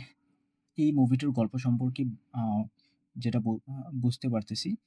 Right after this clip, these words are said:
যে এখানে গল্পের বিভিন্ন শেড থাকবে, বিভিন্ন দিক থাকবে, যে দিকগুলো একের পর এক দেখানো হবে আমাদেরকে। তো এই টিজারটাতে কিন্তু পুষ্পা, কবির সিং, মানে এই দুইটিকে উল্লেখ করা হয়েছে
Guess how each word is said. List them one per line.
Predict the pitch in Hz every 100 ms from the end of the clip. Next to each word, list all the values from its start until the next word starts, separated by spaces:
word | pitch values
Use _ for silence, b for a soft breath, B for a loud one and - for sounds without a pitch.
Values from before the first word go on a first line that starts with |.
| _ _ _
যে | -
এখানে | 127 131 190 202
গল্পের | 139 117 117 139 127
বিভিন্ন | 117 120 135 147 143 -
শেড | - 131 120 -
থাকবে, | 120 - 135
বিভিন্ন | 131 117 123 123 107
দিক | 120 135 -
থাকবে, | 113 110 127 165
যে | 131 117
দিকগুলো | 107 110 - - 113 104
একের | - 120 123
পর | 120
এক | 117 - _ _
দেখানো | 123 123 139
হবে | 110 104 104
আমাদেরকে। | 101 104 107 165 - B B B B _ _ -
তো | 110 151
এই | 156
টিজারটাতে | 143 143 - -
কিন্তু | 143 151 143 147 151 131 B _ -
পুষ্পা, | 123 - 127 113 127
কবির | 110 113
সিং, | - 117 107 - b b _ -
মানে | 170 165 -
এই | 170
দুইটিকে | 160 147 156 165
উল্লেখ | 151 131 127
করা | 123
হয়েছে | 113 113 143